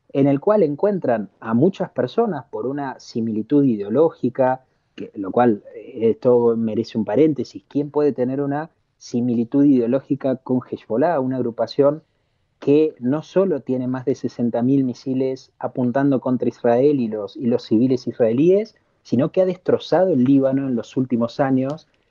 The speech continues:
y lo ha convertido en un país que está al borde de, no solo de la quiebra,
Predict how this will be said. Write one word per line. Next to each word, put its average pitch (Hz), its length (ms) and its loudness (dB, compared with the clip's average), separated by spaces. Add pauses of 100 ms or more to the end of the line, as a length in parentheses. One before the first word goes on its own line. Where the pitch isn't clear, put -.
(120)
y 113 120 -2
lo 139 80 4
ha 151 60 2
convertido 156 420 4
en 156 80 -4
un 143 100 -4
país 143 160 -2
que - 140 -2
está 143 160 -6
al 131 60 2
borde 139 340 2
de, 113 300 0
no 127 120 2
solo 214 300 2
de 147 100 6
la 107 140 0
quiebra, 143 640 0